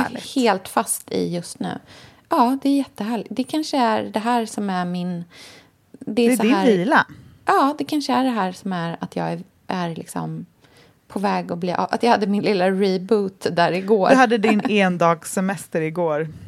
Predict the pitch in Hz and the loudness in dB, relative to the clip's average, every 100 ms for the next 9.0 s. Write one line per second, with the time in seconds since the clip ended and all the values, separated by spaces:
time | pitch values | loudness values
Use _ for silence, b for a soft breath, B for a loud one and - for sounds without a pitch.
0 | - - 554 508 - - - - - _ | -20 -10 -8 -6 -10 -12 -16 -20 -20 _
1 | B B B B - 302 - - 240 - | B B B B -10 -10 -10 -4 -2 -2
2 | - - _ _ _ _ - 254 294 359 | -6 -20 _ _ _ _ 0 4 6 4
3 | 202 285 220 - 190 190 185 117 71 - | 6 6 6 2 -2 0 -2 -6 -10 -12
4 | 220 262 - 214 220 320 359 359 330 - | -6 -4 -4 -8 -6 -4 -4 -4 -4 -4
5 | - - 320 349 359 - 262 285 403 370 | -6 -4 -2 -2 -4 -6 0 2 4 4
6 | - - 247 208 190 - 440 - - - | 6 4 4 2 0 0 -2 -4 -8 -6
7 | - 156 - - - 208 339 220 185 170 | -8 -8 -10 -8 -4 2 4 4 4 2
8 | 233 160 139 - - - 160 151 143 | 2 0 -2 -6 -10 -6 -2 0 -2